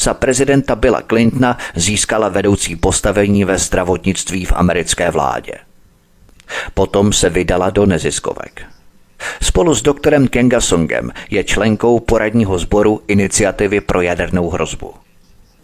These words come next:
Je také předsedkyní Americké asociace pro rozvoj vědy, největší vědecké společnosti na světě, a editorkou několika časopisů, včetně Science. Margaret Hamburgová působí třeba v Centru pro strategická a mezinárodní studia.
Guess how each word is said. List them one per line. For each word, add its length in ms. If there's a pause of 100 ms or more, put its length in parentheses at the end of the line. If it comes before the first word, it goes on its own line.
(400)
Je 140
také 340
předsedkyní 880
Americké 600
asociace 680
pro 200
rozvoj 380
vědy, 480 (240)
největší 600
vědecké 460
společnosti 640
na 100
světě, 420 (280)
a 160
editorkou 520
několika 440
časopisů, 680 (220)
včetně 420
Science. 800 (880)
Margaret 480
Hamburgová 840
působí 600
třeba 580
v 60
Centru 360
pro 200
strategická 720
a 80
mezinárodní 640
studia. 420